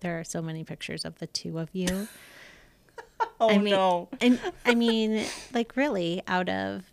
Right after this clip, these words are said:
Speaker 1: like, the thirty pictures that I creeped on, probably twenty-five were the two of you.
Speaker 2: Mm-hmm.
Speaker 1: And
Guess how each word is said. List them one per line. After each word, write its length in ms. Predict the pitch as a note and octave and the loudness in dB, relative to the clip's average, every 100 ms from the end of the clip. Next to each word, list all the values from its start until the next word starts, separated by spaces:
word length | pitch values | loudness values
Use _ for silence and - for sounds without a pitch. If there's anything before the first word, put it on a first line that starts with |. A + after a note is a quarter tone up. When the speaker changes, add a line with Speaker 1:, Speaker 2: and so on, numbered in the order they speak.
| - | -8
Speaker 1:
like, 280 | F3+ - | -6 -6
the 100 | - | -8
thirty 440 | F3+ F#3 E3+ F3 E3+ | -6 -4 -4 -4 -6
pictures 580 | F3 E3 - E3 E3+ F3+ | -6 -6 -4 -4 -6 -6
that 200 | F3 D#3+ | -6 -6
I 460 | D3+ C#3+ C#3+ D3 - _ _ - | -6 -6 -8 -10 -14 _ _ -10
creeped 340 | E3+ D#3 - | -10 -10 -8
on, 380 | D#3+ D#3+ E3 G3+ - - - | -6 -4 -4 -6 -10 -20 -10
probably 840 | G3 F#3+ G#3+ - A#3+ A#3 A3+ G#3+ - | -6 -4 -4 -4 -2 -2 -2 -4 -8
twenty-five 920 | - G3+ G3 G3 E3 F3 E3 D#3 D#3+ - _ A3 C4+ | -6 0 0 0 0 0 0 -2 -4 -10 _ -20 -8
were 720 | F3 F3 D#3+ D#3 D3+ D3+ D#3+ - - | 0 2 2 0 0 -4 -6 -12 -2
the 100 | F#3 | -2
two 300 | - G#3 D4+ | 0 0 0
of 140 | A3+ | -2
you. 220 | D#3 D3 | 0 0
Speaker 2:
Mm-hmm. 440 | D3+ E3+ D3+ D3+ E3+ | 0 -2 -2 0 2
Speaker 1:
And 640 | F#3 E3 E3 E3 E3 - | 2 2 0 -2 -4 -6